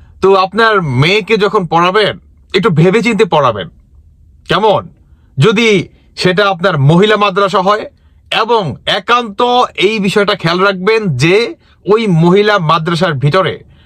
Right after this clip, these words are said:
অবশ্যই যত শিক্ষক থাকবে সবাই মহিলা হতে হবে, যাতে পুরুষ কোনো ব্যক্তি না থাকে। ক্লিয়ার? এই দিকটা লক্ষ্য রাখবেন।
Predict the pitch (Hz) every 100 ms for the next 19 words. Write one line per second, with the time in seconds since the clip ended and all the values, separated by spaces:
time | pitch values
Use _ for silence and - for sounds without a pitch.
0 | - - 190 214 226 - 170 117 - -
1 | - - _ 127 185 190 202 - 196 196
2 | - - 240 - 202 196 214 240 - _
3 | _ - - 185 208 233 240 _ 123 135
4 | 185 202 196 165 120 107 87 - _ _
5 | - - _ 139 180 190 226 - 247 262
6 | - - 233 220 175 185 - 208 180 131
7 | 104 90 - _ _ _ _ _ _ _
8 | - - 185 214 190 196 - _ _ -
9 | 175 226 208 185 240 196 185 175 135 104
10 | 90